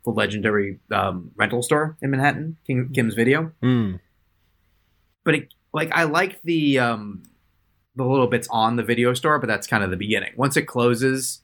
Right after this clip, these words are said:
Speaker 1: um, a small town gets the archive,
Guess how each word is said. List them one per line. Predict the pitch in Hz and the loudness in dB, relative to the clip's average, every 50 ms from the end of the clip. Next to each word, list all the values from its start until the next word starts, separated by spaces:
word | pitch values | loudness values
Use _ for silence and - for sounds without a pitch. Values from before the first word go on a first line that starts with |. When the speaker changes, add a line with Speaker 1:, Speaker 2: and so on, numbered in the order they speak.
| _ _ _ _ _ _ _ _ _ - | _ _ _ _ _ _ _ _ _ -2
Speaker 1:
um, | 107 104 98 95 - | 0 0 0 0 -2
a | - | -4
small | - - - 135 131 127 123 | -4 -2 0 2 2 2 0
town | 123 - 127 110 113 127 135 127 | 0 0 0 2 2 0 0 0
gets | 131 127 127 | -2 -2 -2
the | - 120 101 | -2 -2 -2
archive, | 101 104 113 - 160 160 180 196 196 190 - - | 0 0 0 2 2 2 2 0 -4 -10 -16 -20